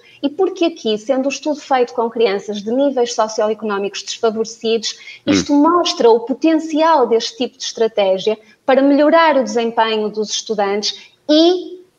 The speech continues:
Speaker 1: em potência, melhorar o seu trajetório escolar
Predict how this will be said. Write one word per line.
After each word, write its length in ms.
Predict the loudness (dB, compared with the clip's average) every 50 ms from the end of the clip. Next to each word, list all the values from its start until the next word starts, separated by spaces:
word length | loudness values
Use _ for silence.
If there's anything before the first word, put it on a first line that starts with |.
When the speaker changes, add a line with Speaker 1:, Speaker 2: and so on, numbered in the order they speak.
| 2 2
Speaker 1:
em 340 | 4 4 4 2 2 -2 -6
potência, 680 | -8 -4 0 2 4 4 4 4 2 0 0 0 2 2
melhorar 600 | 4 4 4 4 4 4 4 6 6 4 4 2
o 60 | 0
seu 220 | -2 0 -2 0
trajetório 580 | 2 4 4 4 4 2 0 2 0 0 2 0
escolar 580 | -2 -4 -4 -2 0 2 4 4 4 4 2